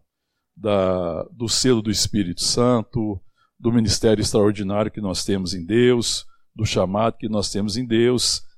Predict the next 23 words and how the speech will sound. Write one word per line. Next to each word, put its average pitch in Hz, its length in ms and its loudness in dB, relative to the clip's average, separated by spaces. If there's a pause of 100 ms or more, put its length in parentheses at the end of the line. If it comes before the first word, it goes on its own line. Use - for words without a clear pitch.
da 101 140 -4
graça, 117 600 0
da 101 120 -10
salvação, 113 760 -4
salvos 107 400 -4
pela 101 220 -6
graça, 117 540 2
mediante 104 460 0
a - 40 0
fé. 120 480 6 (300)
Éramos 120 340 4
estranhos 110 760 4
às, 107 400 2
às - 120 -14
alianças 120 540 4
de 101 100 -8
Deus, 127 640 2 (300)
mas 113 220 -2
agora 117 320 4
somos 117 360 -2
participantes 117 760 0
dessa 107 280 -2
aliança, 113 720 2